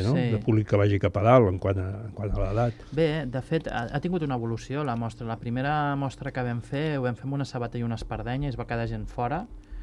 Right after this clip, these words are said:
Speaker 2: Teníem una previsió màxima de públic de set-centes persones, perquè era tot amb recintes tancats, i vam arribar a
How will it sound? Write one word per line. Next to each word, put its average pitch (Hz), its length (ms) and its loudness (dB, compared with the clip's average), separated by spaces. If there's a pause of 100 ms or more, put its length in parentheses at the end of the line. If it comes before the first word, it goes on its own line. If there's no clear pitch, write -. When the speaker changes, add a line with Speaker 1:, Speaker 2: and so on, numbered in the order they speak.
(400)
Speaker 2:
Teníem 123 260 -2
una 131 220 2
previsió 120 680 0
màxima 123 720 -2
de 113 80 0
públic 113 420 -2
de 113 140 -4
set-centes 120 640 -6
persones, 143 560 -4
perquè 113 240 -8
era 110 80 -4
tot 107 160 -6
amb 104 160 -6
recintes 104 480 -8
tancats, 107 560 -6 (840)
i 120 100 0
vam 120 180 2
arribar 117 380 2
a 110 60 0